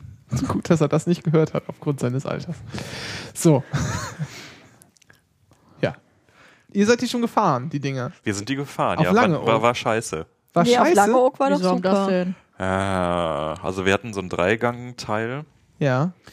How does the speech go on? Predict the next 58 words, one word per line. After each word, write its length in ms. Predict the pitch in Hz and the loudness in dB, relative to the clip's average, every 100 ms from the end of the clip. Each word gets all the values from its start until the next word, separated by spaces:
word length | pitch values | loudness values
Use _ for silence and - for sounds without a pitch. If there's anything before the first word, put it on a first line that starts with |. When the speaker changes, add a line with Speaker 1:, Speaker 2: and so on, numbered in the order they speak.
| - | -12
Speaker 1:
Das 80 | 214 | -8
Speaker 3:
viel 100 | 214 | 2
hast 60 | 220 | 2
Speaker 1:
reicht 160 | 220 | 4
Speaker 3:
du 40 | 269 | 2
Speaker 1:
doch. 60 | |
Speaker 3:
jetzt? 360 | 254 285 - - | 4 2 0 -4
Speaker 1:
Äh, 1080 | 151 156 156 160 156 151 151 147 147 151 156 147 | 2 4 6 6 6 6 6 6 6 4 2 0
dreimal 440 | 143 143 165 156 | 0 2 2 0
sieben. 480 | 143 147 139 131 139 - _ - | -2 -2 -2 -2 -4 -8 _ -10
Speaker 3:
Ah, 120 | 220 | -6
okay. 220 | 214 - 254 _ _ | -6 -6 -12 _ _
Speaker 2:
Hm. 440 | - 180 175 175 - _ | -14 -12 -12 -14 -16 _
Speaker 3:
Das 120 | 87 | 0
ist 60 | 90 | 2
Speaker 2:
Naja, 40 | |
Speaker 3:
schon 80 | 90 | 4
mal 40 | - | 2
Speaker 2:
dann 80 | 220 | 4
sah, 220 | 92 139 | 4 4
Speaker 3:
mehr. 80 | 208 | 0
Speaker 2:
dann 160 | 87 92 | -4 -2
sah 140 | 87 | -2
ganz 200 | 87 87 | -2 -6
gut 180 | 92 - | -10 -6
aus. 220 | 85 - - - - | -6 -6 -8 -14 -6
Also 260 | - 98 95 95 - - - 90 73 | 0 2 2 0 -12 -20 -20 -16 -14
ich 300 | 101 98 - | -10 -4 0
hatte 160 | 117 | 0
ein 80 | 120 | 0
bisschen 200 | 110 - | -2 -2
das 140 | 95 - | -2 -2
Problem, 320 | 90 90 92 | 0 2 2
dass 140 | 92 | 0
es 120 | 98 | -2
einfach 280 | - 92 92 | -4 -2 -2
so 300 | 90 92 87 | 0 0 0
von 220 | 85 - | -2 -2
der 120 | 90 87 | 0 0
ganzen 460 | 92 - 90 85 | 0 -2 -4 -8
Ph-, 300 | - - - - | -10 -8 -8 -8
Physik 600 | - 95 90 95 - - | -8 -4 -4 -6 -8 -2
her, 460 | 107 104 101 95 85 | 2 4 6 4 2
ich, 180 | - 90 90 | -4 -12 -8
man 160 | 90 92 | -2 -2
hat 100 | 101 | 0
den 120 | 92 | 0
Sattel 260 | 104 120 104 | 0 2 -2
nicht 160 | 104 | -2
hoch 180 | 110 110 | -4 -2
genug 260 | - 113 - | -4 -4 -4
bekommen. 480 | 110 104 104 120 139 | -4 0 0 -2 -8
Das 220 | - - | -8 -6
ist 120 | - - | -6 -2
bei 100 | 92 | -2
meiner 180 | 92 | -2
Körpergröße 720 | 90 101 - 95 101 95 - 95 | -4 -4 -4 -4 0 0 0 -2
von 300 | - 90 | -2 -6